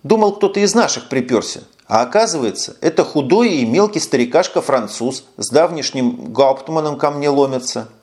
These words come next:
Старикан, удивленно глядя на задрапированную тушку, говорил, а фриц переводил, что они сейчас для того, чтобы господа бизнесмены могли помыться с дороги, дадут горячую воду и чтобы я наполнял ванну.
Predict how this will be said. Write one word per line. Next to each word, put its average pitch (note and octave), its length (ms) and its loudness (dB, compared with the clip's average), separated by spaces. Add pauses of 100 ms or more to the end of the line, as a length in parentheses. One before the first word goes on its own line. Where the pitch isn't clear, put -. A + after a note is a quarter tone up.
(260)
Старикан, D#3+ 480 2
удивленно E3 520 2
глядя D#3 400 2 (200)
на C#3 100 0
задрапированную D3 920 0
тушку, F3 520 -2 (120)
говорил, C#3+ 540 2 (160)
а A2+ 180 4
фриц E3 300 -6
переводил, D3+ 640 2 (260)
что - 240 0
они C#3 220 0
сейчас D#3+ 580 0
для A2 340 -2
того, D3 300 4
чтобы B2 280 -2
господа C3 580 2
бизнесмены A#2+ 640 -2
могли A#2 300 2
помыться D3 540 0
с A#2 60 -2
дороги, A2+ 440 0 (280)
дадут F#3+ 340 0
горячую F#3+ 480 2
воду A2 420 0 (180)
и - 60 -4
чтобы C3+ 320 0
я A3+ 300 4
наполнял D3 540 2
ванну. F2 420 -2